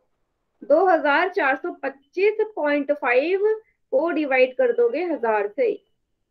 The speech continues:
तीन से पहले decimal आ जाएगा नीचे, तीन ज़ीरो है, एक, दो, तीन, two point four two five liter, या मैं इसे two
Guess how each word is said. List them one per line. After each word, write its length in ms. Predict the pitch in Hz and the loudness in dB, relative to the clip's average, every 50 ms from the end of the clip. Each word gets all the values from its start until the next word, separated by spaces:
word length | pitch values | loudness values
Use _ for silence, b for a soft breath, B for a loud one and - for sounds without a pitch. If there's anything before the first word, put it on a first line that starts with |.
| _ _ _ _ _ - | _ _ _ _ _ -4
तीन 340 | 330 349 370 392 392 392 392 | -2 0 0 0 0 -2 -4
से 260 | - _ 370 349 359 | -6 _ -6 -6 -6
पहले 600 | 359 - 330 320 240 247 262 277 294 311 294 277 - | -4 -2 2 2 4 2 2 0 -2 -2 -2 -2 -2
decimal 480 | - 233 247 240 - 269 269 269 269 | 0 -2 -2 -2 -4 -6 -6 -4 -2
आ 80 | 247 233 | -2 0
जाएगा 320 | 208 220 214 208 208 208 | 0 2 0 0 0 -2
नीचे, 320 | 202 202 208 208 208 277 294 | -4 -6 -8 -8 -6 -8 -10
तीन 360 | 294 - 311 311 320 320 302 | -8 -6 -6 -4 -4 -4 -4
ज़ीरो 240 | 269 285 254 233 226 | -4 -2 -2 -2 -2
है, 220 | 233 214 - - - _ _ _ _ _ _ _ _ _ _ | -4 -6 -10 -14 -18 _ _ _ _ _ _ _ _ _ _
एक, 240 | - 254 302 302 285 247 | -2 -2 -2 -2 0 2
दो, 180 | 254 233 220 214 | 4 4 4 2
तीन, 380 | 208 - 294 277 269 269 269 - _ _ _ _ _ _ _ _ _ _ _ _ _ _ _ _ _ _ _ _ _ _ _ _ _ _ | 0 -4 -6 -6 -6 -8 -10 -14 _ _ _ _ _ _ _ _ _ _ _ _ _ _ _ _ _ _ _ _ _ _ _ _ _ _
two 160 | 320 349 370 370 | -4 -4 -4 -2
point 360 | 370 330 294 285 285 294 285 | 0 0 0 0 0 -2 -4
four 340 | - 294 262 262 277 302 320 320 - | -2 2 2 2 2 2 -2 -6 -8
two 160 | 285 269 262 269 - | -8 -8 -8 -10 -8
five 520 | - 254 233 226 226 240 262 320 381 415 415 - _ _ _ _ _ _ _ _ _ _ _ _ _ _ _ _ _ _ _ _ _ _ _ _ _ _ _ _ _ _ _ _ _ _ _ _ _ _ _ _ _ _ _ _ _ _ _ _ _ _ _ - | -6 -2 -2 0 0 0 0 -2 -4 -6 -6 -10 _ _ _ _ _ _ _ _ _ _ _ _ _ _ _ _ _ _ _ _ _ _ _ _ _ _ _ _ _ _ _ _ _ _ _ _ _ _ _ _ _ _ _ _ _ _ _ _ _ _ _ -6
liter, 400 | 220 247 240 247 - 254 196 - - - _ _ _ - | -6 -6 -6 -4 -4 -4 -4 -4 -6 -14 _ _ _ -6
या 240 | 208 254 262 302 339 | -2 0 2 2 2
मैं 120 | 349 349 339 | 0 -2 -4
इसे 320 | 320 330 - 311 294 320 330 | -6 -6 -4 -4 -4 -4 -4
two 220 | - 320 302 294 | -4 -6 -6 -6